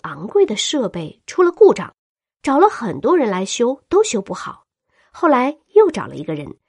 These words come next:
开价一万美元的修理费。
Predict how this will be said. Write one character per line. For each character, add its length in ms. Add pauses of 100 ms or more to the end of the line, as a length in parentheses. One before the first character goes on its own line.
(140)
开 180
价 300
一 300
万 220
美 200
元 220
的 220
修 300
理 140
费。 260